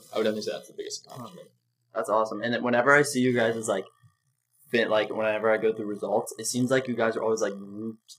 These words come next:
Speaker 2: into, like,
Speaker 1: Mm-hmm.
Speaker 2: especially the top guys, and then you,
Speaker 1: Yeah.
Speaker 2: you know what I mean?
Speaker 1: Yeah,
Speaker 2: Is
Speaker 1: definitely.
Speaker 2: that, like, something that you guys do naturally, or is it something that you're coached to do? Or
Speaker 1: It's, it's, so, I mean,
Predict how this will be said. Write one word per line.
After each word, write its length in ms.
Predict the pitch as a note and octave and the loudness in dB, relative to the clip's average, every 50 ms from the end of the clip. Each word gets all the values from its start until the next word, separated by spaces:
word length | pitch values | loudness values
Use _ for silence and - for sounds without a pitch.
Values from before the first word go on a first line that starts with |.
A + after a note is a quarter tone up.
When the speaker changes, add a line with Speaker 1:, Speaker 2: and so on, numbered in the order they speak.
| - | -16
Speaker 2:
into, 320 | - G#2 G#2 G2+ - - G2 | -12 -12 -12 -10 -8 -6 -4
like, 180 | G2 F#2+ F#2 - | -4 -4 -4 -4
Speaker 1:
Mm-hmm. 120 | A2 A2 | -6 -2
Speaker 2:
especially 440 | A2 B2+ B2+ C#3 - - D3+ C#3 C3 | 2 2 2 2 4 2 0 0 0
the 120 | - - - - | -2 -4 -8 -2
top 240 | - A2 A2 - - | 0 2 2 2 2
guys, 280 | A#2 A2 A2+ A2 A2 A2 | 4 4 6 6 4 2
and 100 | A2 G#2 | -2 -6
then 140 | G#2 G#2 | -6 -6
you, 120 | A2 G#2+ G#2 | -4 -2 -2
Speaker 1:
Yeah. 140 | - - - | -2 -4 -6
Speaker 2:
you 140 | - A2 A2+ | -8 -6 -4
know 100 | A2+ A2+ | -2 0
what 100 | A2+ A2+ | 0 0
I 80 | A2 A2 | 0 0
mean? 280 | A#2 A#2 A#2+ B2 B2+ C3 | -2 -2 -2 -2 -2 0
Speaker 1:
Yeah, 180 | A2+ A2 F2 E2 - - - | 2 2 2 0 -2 -6 -6
Speaker 2:
Is 120 | G#2+ B2 | -4 2
Speaker 1:
definitely. 60 | - C3+ | 4 6
Speaker 2:
that, 160 | C3 C3+ - | 6 6 6
like, 280 | D3 D3 D3+ C#3+ C#3 - - | 6 6 4 4 2 -2 -6
something 460 | - - - - A#2 A#2 - A#2+ A#2+ A#2 | -6 -2 0 0 0 2 2 0 2 2
that 160 | A2+ A2+ - | 2 0 0
you 120 | A2 A2 G#2+ | -2 -6 -4
guys 380 | G#2 G#2+ G#2 G2+ G#2 G#2 G#2 - | 0 2 4 4 4 2 -2 -4
do 120 | A2+ A2+ | -6 -4
naturally, 840 | G#2 G2+ F#2 F#2 G2 G#2 G#2+ - - - C#3+ C#3 D3 D#3 E3+ F3 F3 | -4 -2 0 0 0 0 0 -2 -4 -4 -2 0 0 0 0 0 -2
or 180 | - - B2 A#2 | -2 0 -2 -2
is 80 | A#2 A#2 | -2 -4
it 80 | - | -6
something 340 | - - A#2+ A#2 B2+ A#2+ A#2+ A#2 | -6 -6 -4 -4 -4 -4 -2 -2
that 140 | A2+ A2 | -2 -2
you're 160 | G#2+ G#2+ G#2 G#2 - - | -4 -6 -10 -10 -10 -4
coached 340 | - A2+ A#2+ - - - - | -4 -4 -4 -4 -8 -12 -10
to 120 | - C3+ B2 | -10 -10 -6
do? 600 | C3 C#3 C#3 C#3 C3+ C3 C3+ C3+ C3 B2+ - - | -4 -2 -2 0 0 0 2 2 2 0 0 4
Or 40 | - | 2
Speaker 1:
It's, 400 | C#3+ C#3 C3+ G#2+ G#2 - - - _ _ _ _ _ _ | 4 4 4 2 2 0 -2 -6 _ _ _ _ _ _
it's, 440 | - D3+ D3+ - - - - - _ _ _ _ - | 2 2 2 2 0 -2 -4 -10 _ _ _ _ -4
so, 320 | - - - D#3+ C#3+ C3 | -2 4 8 8 10 10
I 60 | B2+ | 8
mean, 320 | C#3+ D3 C#3 B2+ A#2 - | 8 6 4 2 0 -4